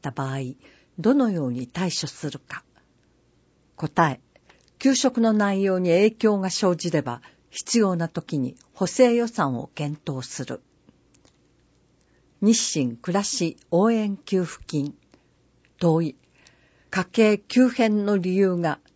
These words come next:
新型コロナの影響でなければならないのか。答え、国の非課税世帯等に対する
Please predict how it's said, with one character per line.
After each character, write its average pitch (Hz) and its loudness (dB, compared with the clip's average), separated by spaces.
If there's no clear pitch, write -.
新 247 2
型 233 2
コ 254 0
ロ 254 2
ナ 175 -4
の 135 -4
影 147 0
響 180 -2
で 175 -2
な 208 -2
け 214 -4
れ 156 -2
ば 131 -6
な 123 -4
ら 147 -2
な 165 -2
い 131 -4
の 120 -8
か。 - -16
答 170 0
え、 127 -8
国 233 4
の 226 4
非 - -6
課 220 0
税 214 -2
世 214 -4
帯 156 -4
等 196 -4
に 135 -2
対 147 -8
す - -8
る 127 -10